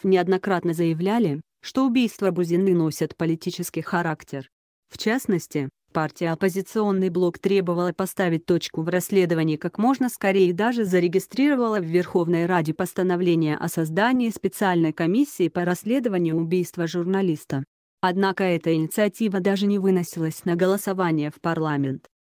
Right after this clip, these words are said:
Партия направляла также обращение с просьбой разобраться в ситуации президенту Украины, Генеральной прокуратуре и послам других государств. Но отклика на эту инициативу так и не получила.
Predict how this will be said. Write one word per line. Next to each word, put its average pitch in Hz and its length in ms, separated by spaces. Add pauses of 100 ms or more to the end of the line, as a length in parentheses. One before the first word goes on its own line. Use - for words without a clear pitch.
(480)
Партия 190 340
направляла 175 640
также 214 340
обращение 190 680
с - 80
просьбой 185 400
разобраться 175 580
в - 60
ситуации 160 560
президенту 160 640
Украины, 151 720 (200)
Генеральной 170 640
прокуратуре 214 680
и 202 40
послам 180 500
других 165 380
государств. 160 760 (440)
Но 180 220
отклика 226 460
на 185 200
эту 208 200
инициативу 202 640
так 202 280
и 220 40
не 185 140
получила. 160 640